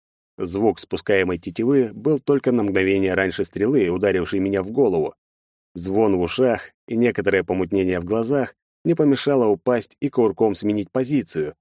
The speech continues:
после чего я вскочил и, перемещаясь прыжками назад, оценил обстановку.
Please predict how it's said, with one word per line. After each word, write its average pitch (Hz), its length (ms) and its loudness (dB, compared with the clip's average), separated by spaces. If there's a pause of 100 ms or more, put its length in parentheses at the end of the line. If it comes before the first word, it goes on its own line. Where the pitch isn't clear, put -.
(380)
после 90 260 -2
чего 95 220 4
я 87 80 0
вскочил 127 480 0 (300)
и, 165 60 0
перемещаясь 151 540 2
прыжками 107 420 0
назад, 98 400 0
оценил 101 400 -4
обстановку. - 680 -4